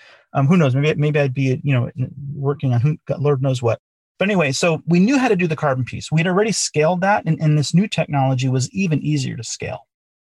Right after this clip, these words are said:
And then, of course, there's that, that's, that, again, that second step, making the silicon, which we also, is also pretty, pretty s-, you know, simple in the sense that it's a single reaction, a single step. Um, there's obviously some, some science to it, but,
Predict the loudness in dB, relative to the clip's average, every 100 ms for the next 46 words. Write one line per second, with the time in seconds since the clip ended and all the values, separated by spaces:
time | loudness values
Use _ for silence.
0 | -2 2 2 2 0 2 2 2 0 0
1 | -2 -2 0 0 0 0 0 0 0 -2
2 | 0 0 0 0 -6 _ _ -2 0 -2
3 | 0 0 0 -2 -6 -8 _ _ -4 -2
4 | -2 0 2 2 2 2 2 2 0 0
5 | 2 0 0 -2 -4 -4 -2 -2 -2 -6
6 | -8 -8 -2 -2 -2 0 0 2 0 0
7 | 0 0 0 -2 -2 -6 -2 0 2 2
8 | 0 -4 -6 -4 -4 -4 -2 -2 -2 _
9 | _ _ _ -6 0 2 2 2 0 0
10 | -2 -2 0 -2 -2 -2 0 0 0 0
11 | -2 0 0